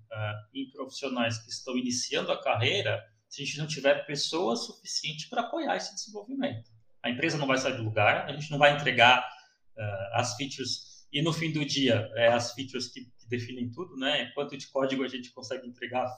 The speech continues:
funcionando. Ah, então é uma questão de fato de equilíbrio. Qual, qual é a característica do time que eu preciso montar? Que tipo de problema eu tenho pra resolver?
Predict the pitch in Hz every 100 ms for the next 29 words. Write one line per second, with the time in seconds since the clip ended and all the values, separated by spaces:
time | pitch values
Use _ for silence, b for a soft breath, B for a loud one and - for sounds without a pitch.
0 | - 139 - 123 113 139 214 269 - _
1 | _ _ _ 120 113 107 104 107 127 147
2 | 170 208 202 202 196 202 202 196 - 180
3 | - 202 - - 208 170 120 113 - _
4 | _ 202 226 - 208 208 202 180 180 190
5 | 170 196 - - 180 175 - - 151 -
6 | - 208 214 - 147 - 143 131 131 117
7 | 110 113 151 - - _ _ _ - -
8 | 247 214 202 - 160 135 185 202 185 160
9 | 151 139 135 127 123 110 131 196 226